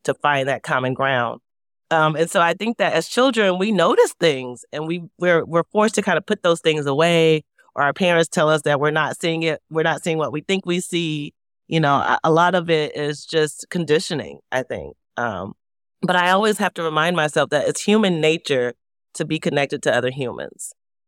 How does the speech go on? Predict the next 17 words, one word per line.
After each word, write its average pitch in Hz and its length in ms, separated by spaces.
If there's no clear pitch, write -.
And 160 140
the 160 80
things 190 240
that 156 180
disconnect 170 640
us 117 460
are, 147 320
are 143 300
elements 156 400
of 160 100
protection, 165 540
our 139 140
parts. - 560
Those 147 160
are 156 80
our 156 80
protectors 139 920